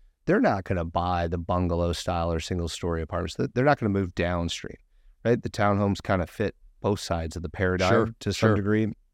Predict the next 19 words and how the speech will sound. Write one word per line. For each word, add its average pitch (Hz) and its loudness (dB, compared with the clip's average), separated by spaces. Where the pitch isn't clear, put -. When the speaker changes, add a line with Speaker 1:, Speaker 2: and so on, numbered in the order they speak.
Speaker 1:
But 113 0
the 113 -4
demand 104 0
is, 87 -4
I 113 4
think, 104 2
is 87 0
still 101 0
fantastic 87 -2
today, 87 -2
as 90 -2
I 92 0
think 92 -4
people 95 0
are 87 -2
starting 98 0
to 82 -2
see 107 0
the 92 -4